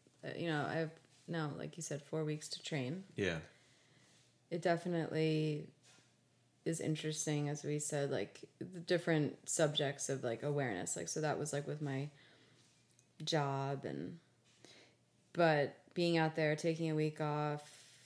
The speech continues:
Speaker 1: not really, I mean, dabbling in some of the stuff I was training to do, but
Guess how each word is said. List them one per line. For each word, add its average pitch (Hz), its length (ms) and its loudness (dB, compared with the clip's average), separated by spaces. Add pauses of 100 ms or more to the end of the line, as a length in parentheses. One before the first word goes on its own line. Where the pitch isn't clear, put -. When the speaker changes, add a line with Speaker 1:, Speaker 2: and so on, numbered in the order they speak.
(200)
Speaker 1:
not 151 320 2
really, 160 240 4
I 160 80 2
mean, 156 200 4
dabbling 147 560 2
in 143 140 -4
some 151 220 -4
of 139 100 -4
the 135 220 -2 (100)
stuff - 380 -2
I - 100 -2
was - 460 -4 (160)
training 143 640 -2 (100)
to 151 100 -8
do, 135 200 0
but 135 240 0